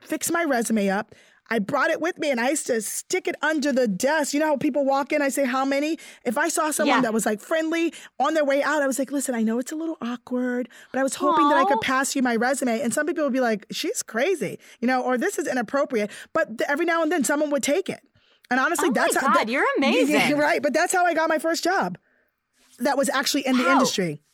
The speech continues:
Speaker 1: Somebody
Speaker 2: Wait, the,
Speaker 1: recommend-
Speaker 2: that we had together?
Speaker 1: Yes, the
Speaker 2: Or
Speaker 1: job
Speaker 2: no?
Speaker 1: that we ended, yeah,
Speaker 2: The
Speaker 1: the job we ended up together.
Speaker 2: Really?
Speaker 1: Yes.
Speaker 2: Wait, yeah,
Speaker 1: I,
Speaker 2: okay,
Speaker 1: I
Speaker 2: so
Speaker 1: am
Speaker 2: you gotta tell, you gotta tell your story about how you ended up at that job,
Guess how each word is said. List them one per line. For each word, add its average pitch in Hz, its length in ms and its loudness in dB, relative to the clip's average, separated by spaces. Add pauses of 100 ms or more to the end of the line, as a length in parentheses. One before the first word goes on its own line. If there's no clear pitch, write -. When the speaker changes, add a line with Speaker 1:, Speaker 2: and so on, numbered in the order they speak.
(600)
Speaker 1:
Somebody 269 420 0
Speaker 2:
Wait, 285 80 4
the, 247 100 4
Speaker 1:
recommend- 254 300 2
Speaker 2:
that 233 160 2
we 247 160 -2
had 247 240 0
together? 240 440 0 (440)
Speaker 1:
Yes, 262 500 0
the 254 100 0
Speaker 2:
Or 247 60 4
Speaker 1:
job 262 140 4
Speaker 2:
no? 294 80 4
Speaker 1:
that 294 100 4
we 294 160 2
ended, 302 280 0
yeah, 294 200 2
Speaker 2:
The 254 80 4
Speaker 1:
the 214 40 0
job 269 260 0
we 311 120 0
ended 302 180 0
up 294 100 0
together. 277 340 2
Speaker 2:
Really? 440 560 2 (100)
Speaker 1:
Yes. 226 560 0 (360)
Speaker 2:
Wait, 320 160 0
yeah, 233 60 0
Speaker 1:
I, 277 280 4
Speaker 2:
okay, 254 100 2
Speaker 1:
I - 40 2
Speaker 2:
so 277 100 0
Speaker 1:
am 262 100 0
Speaker 2:
you 339 140 2
gotta 392 240 0
tell, 330 400 0
you 277 200 -2
gotta 359 220 0
tell 311 220 0
your 277 180 -2
story 247 280 -4
about 202 200 0
how 214 140 0
you 226 180 -2
ended 220 200 -2
up 202 120 -2
at 190 120 -6
that 190 160 0
job, 180 260 -2